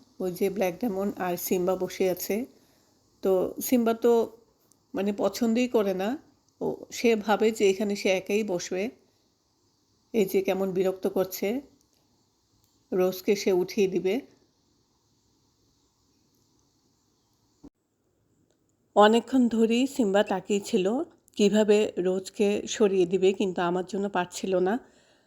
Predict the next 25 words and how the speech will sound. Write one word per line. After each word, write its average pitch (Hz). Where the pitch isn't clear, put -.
কারণ 196
আমি 190
সামনে 196
দাঁড়িয়ে 196
দেখছিলাম 185
যে 196
কখন, 190
কখন 202
সে 202
আবার 185
রোজকে 180
মারামা-, 185
রোজের 180
সাথে 190
মারামারি 175
করে। 190
তো 185
কথা 202
বলতেই 208
দেরি 190
নেই, 202
এই 202
যে 226
মারামারির 185
অবস্থা। 190